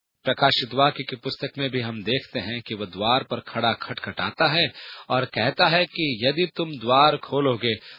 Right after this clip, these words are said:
तो मैं प्रवेश करके तुम्हारे साथ भोजन करूंगा। आपको ध्यान होगा कि हमने देखा था कि उस संस्कृति में भोजन करने का अर्थ था एक हो जाना। यीशु की मनोकामना सदैव यही रहती है कि वह हमारे साथ एक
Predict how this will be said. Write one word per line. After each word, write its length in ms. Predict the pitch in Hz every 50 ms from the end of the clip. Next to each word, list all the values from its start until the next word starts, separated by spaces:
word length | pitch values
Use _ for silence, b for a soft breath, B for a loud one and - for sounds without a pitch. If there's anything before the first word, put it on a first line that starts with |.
| B B
तो 100 | - 123
मैं 220 | 104 104 120 127 127
प्रवेश 420 | - 113 107 95 117 143 147 - - -
करके 220 | 131 117 - -
तुम्हारे 420 | 120 - 107 87 92 113 120 113 107
साथ 280 | - - 117 107 104
भोजन 460 | 87 80 - 104 95 98 104 131 135
करूंगा। 500 | 123 90 95 85 80 76 73 - - - _ _ _ _ _ _ - -
आपको 300 | 170 196 - - 196 135
ध्यान 340 | 113 - 117 143 180 190
होगा 420 | 139 107 95 85 - 80 98 151 147 B B B B B B B B B B
कि 80 | - 175
हमने 360 | 127 - 151 180 202 220 220
देखा 360 | 151 147 160 156 - 165 151
था 200 | - - 151 151
कि 120 | 147 - 175
उस 120 | 170 160
संस्कृति 640 | - - 180 165 156 - - 185 185 185 247 226
में 120 | 220 214 196
भोजन 480 | 147 104 98 123 156 165 170 190 190
करने 340 | 165 - 139 123 131 151 156
का 100 | 147 -
अर्थ 260 | - 143 139 127 -
था 360 | 127 - - - 107 117 147 139 _ _ _ - -
एक 220 | 139 143 151 -
हो 160 | - - 92
जाना। 360 | 85 - 64 55 - - - _ _ _ _ _ _ _ _ _ _ -
यीशु 400 | 80 98 127 147 143 - - 151
की 160 | 139 - 147
मनोकामना 680 | 127 120 120 131 143 135 - 131 123 127 131 139 139
सदैव 440 | 131 - - 123 113 107 127 139 143
यही 300 | 123 117 110 101 123 131
रहती 460 | 113 107 95 92 - - 156 147 156
है 80 | 180 190 B B B B B B B B -
कि 60 | 131
वह 140 | 123 120 101
हमारे 300 | 95 110 113 113 113 110
साथ 300 | - - - 110 104 95
एक 320 | - - - 95 101 -